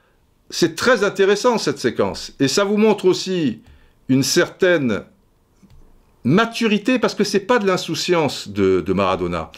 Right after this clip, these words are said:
qui est, qui est comme les êtres complexes, c'est-à-dire qu'il est plein de paradoxes. C'est qu'il y a des côtés où tu vas le trouver immature, et d'autres, tu vas dire, « Merde. »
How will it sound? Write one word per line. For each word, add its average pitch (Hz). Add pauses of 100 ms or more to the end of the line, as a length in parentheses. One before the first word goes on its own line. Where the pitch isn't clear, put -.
(140)
qui -
est, 226 (960)
qui -
est 151
comme 285
les 208
êtres 175
complexes, 196
c'est-à-dire 190
qu'il 185
est 160
plein 233
de 220
paradoxes. 147 (640)
C'est -
qu'il 233
y -
a 247
des 220
côtés 208 (300)
où 107
tu 147
vas 131
le 120
trouver 104
immature, 214 (440)
et 110
d'autres, 269 (540)
tu 107
vas 90
dire, « 180 (360)
Merde. » 92